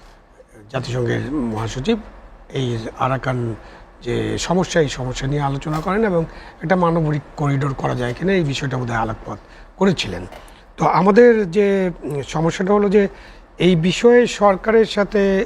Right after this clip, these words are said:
আহ, জাতিসংঘ কিংবা অন্যান্য কর্তৃপক্ষের, আমেরিকার যারা আসছিলেন, তারা অনেকে এই বিষয়ে কথাবার্তা বলেছিলেন, but আমরা খুব বেশি একটা জানি না। আমরা হঠাৎ করে একটা প্রেস কনফারেন্সে যখন আমাদের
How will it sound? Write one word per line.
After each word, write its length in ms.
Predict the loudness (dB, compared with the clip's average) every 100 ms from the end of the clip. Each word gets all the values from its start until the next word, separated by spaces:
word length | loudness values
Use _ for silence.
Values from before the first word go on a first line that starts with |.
| -4
আহ, 420 | -8 -4 -2 -4 -4
জাতিসংঘ 680 | -2 -2 -2 0 0 2 0 -2 -10 -20 -6
কিংবা 280 | 0 4 4
অন্যান্য 800 | 4 2 2 2 2 2 0 -2 -4
কর্তৃপক্ষের, 760 | -6 -4 -2 -2 -2 -2 -4 -4 -6 -18 -18 -4
আমেরিকার 380 | 0 2 2 2
যারা 200 | 2 0
আসছিলেন, 340 | -2 -4 -4
তারা 180 | -2 -2
অনেকে 280 | -2 -2 -2
এই 60 | -2
বিষয়ে 260 | -2 -2
কথাবার্তা 380 | -2 -2 -4 -4
বলেছিলেন, 420 | -4 -4 -2 -4 -4 -10 -18 -2
but 140 | 0 2
আমরা 260 | 0 0
খুব 200 | 0 0
বেশি 240 | 0 0 -2
একটা 140 | -4
জানি 260 | -4 -4 -6
না। 100 | -10 -14 -20 -20 -20 -6
আমরা 460 | -2 0 2 2 2
হঠাৎ 260 | 2 0 -2
করে 180 | -2 0
একটা 260 | 0 -2 -6 -2
প্রেস 220 | -2 -2
কনফারেন্সে 840 | -2 -2 0 -2 -2 0 2 2 0 -10 -20 -20 -20 -20 _ -8
যখন 600 | -6 -4 -2 0 0 -2
আমাদের 280 | -2 -2 -4